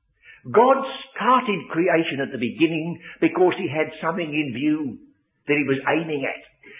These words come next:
And creation, with all its wonder, is only a step in the direction. Of course, we couldn't speak about it like that from our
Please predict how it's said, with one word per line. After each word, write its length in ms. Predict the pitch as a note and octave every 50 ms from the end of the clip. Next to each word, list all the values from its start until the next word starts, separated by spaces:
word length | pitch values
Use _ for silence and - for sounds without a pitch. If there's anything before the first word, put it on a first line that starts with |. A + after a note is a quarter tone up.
| - -
And 360 | D3 C#3 C#3 C3+ B2 A#2 - -
creation, 880 | - E3+ D#3 D#3+ G3+ C4 C#4 C4+ - D4+ C#4+ C#4+ C#4+ C4 B3 - - - _ _ _ -
with 140 | C3 C3 - -
all 320 | A#3+ C4+ D4 D4 D4 B3
its 200 | F#3 C#3 - - - - -
wonder, 640 | - A#2+ C#3+ C#3+ C#3 C#3 C#3+ C#3+ C#3+ C#3+ C#3+ C#3+ - - - _ -
is 120 | D3+ C3 C3+
only 400 | D3 D3+ D#3+ E3 D#3 F3 F3 F3+
a 100 | F#3 F3 - - - - - -
step 280 | - E3+ - - - - - - - - _ _ _ _ _ _ _ _ _
in 140 | - C3+ C3
the 120 | C#3 E3 D3+
direction. 440 | D#3 C#3 B2+ G#2+ - - - - - - _ _ _ _ _ _ _ _ _ _ _ _ _ _ _ _ _ _ _ _ _ _ _ A3
Of 100 | - -
course, 160 | D#3+ C3 -
we 140 | D#3 C#3+ C#3+
couldn't 240 | D3 D#3 D3 D3 C#3+ -
speak 160 | - E3 E3 -
about 300 | - - D3 D3+ D#3 D#3+
it 80 | D3+ C3+
like 240 | C#3 D#3 D#3 D3+
that 200 | D3 D3+ D#3+ - - - - - - _ -
from 140 | - D3 C#3+ D3+
our 160 | F3+ F3+